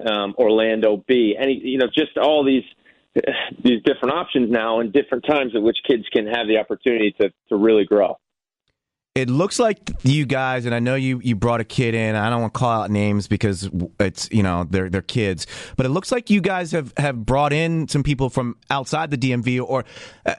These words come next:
Speaker 2: I guess what my question is, it feels like you guys are starting to expand your net and maybe doing a little bit of recruiting as well. Is that an accurate statement?
Speaker 1: Yeah, I mean, there's,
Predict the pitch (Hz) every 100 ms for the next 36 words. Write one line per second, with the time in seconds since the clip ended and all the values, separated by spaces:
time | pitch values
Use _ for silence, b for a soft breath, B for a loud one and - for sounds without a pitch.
0 | - 143 120 180 - 190 160 135 135 175
1 | 165 - 143 127 123 123 - 160 170 175
2 | 170 160 156 151 143 139 - 139 139 131
3 | - 131 120 117 - 139 135 123 127 127
4 | 117 113 110 139 175 147 170 160 147 135
5 | 135 123 120 107 104 - 131 117 104 95
6 | 113 107 95 110 113 110 113 127 113 127
7 | 120 147 - _ _ _ _ _ _ _
8 | _ 196 247 156 - 139 156 156 160